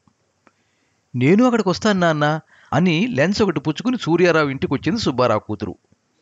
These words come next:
ఆ అమ్మాయి పేరు సుశీల. ఆ వీధిలో అనురాధను తెలియని వాళ్ళెవరూ లేరు. ఆమె రాకపోకలను బట్టి గడియారాలు సరిచేసుకునేవాళ్ళు. ఆమెను చూసి ఇల్లు తీర్చిదిద్దుకునేవాళ్ళు.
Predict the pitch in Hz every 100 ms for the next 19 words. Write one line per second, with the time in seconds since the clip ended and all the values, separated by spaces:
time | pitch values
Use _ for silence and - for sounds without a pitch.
0 | - 113 113 185 208 175 165 139 147 -
1 | 131 - 117 92 _ _ _ _ _ _
2 | _ - 113 113 151 185 175 240 - 135
3 | 175 180 175 170 165 175 208 196 180 131
4 | 151 233 143 120 90 _ _ _ _ _
5 | 127 156 151 113 135 208 185 180 165 139
6 | 131 - 254 196 131 151 202 190 202 208
7 | 170 190 165 - 131 120 101 90 - _
8 | _ _ _ _ - - 135 147 - 233
9 | 247 208 208 233 - 139 233 311 233 226
10 | 180 196 175 175 131 104 98